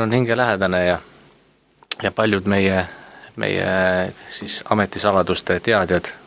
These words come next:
on läinud arvutimajandusse ja füüsikaga enam ammu ei tegele. Aga jah, siis, siis, siis õnnestus osta meil, meil esimene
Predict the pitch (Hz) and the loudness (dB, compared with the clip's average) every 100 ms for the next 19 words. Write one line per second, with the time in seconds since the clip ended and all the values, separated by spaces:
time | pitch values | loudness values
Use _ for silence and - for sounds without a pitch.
0 | 98 90 98 90 87 107 98 - 90 90 | -6 -2 -2 -2 0 0 0 0 2 4
1 | 87 82 - - 85 - - - - - | 2 2 0 0 -4 -8 -18 -18 -20 -20
2 | - - - 80 98 92 - 87 90 90 | -20 -12 -10 -4 -2 -2 -4 -2 -2 0
3 | 101 90 76 73 - 82 - - - - | 0 0 -2 -2 -2 -4 -8 -16 -20 -20
4 | - _ _ _ - - - - - 147 | -20 _ _ _ -20 -20 -20 -20 -20 -20
5 | - 120 113 123 139 - 160 - - 143 | -4 0 2 2 2 2 2 2 2 4
6 | 139 131 - 170 156 - 139 139 139 147 | 4 4 4 4 4 4 4 4 4 2
7 | 160 160 135 131 123 175 - - 127 120 | 2 2 2 0 0 0 0 0 0 2
8 | 123 117 120 117 117 110 - - - 113 | 2 2 2 2 0 -4 -14 -20 -18 -10
9 | 120 113 139 139 113 104 104 101 | -6 0 0 2 2 2 2 2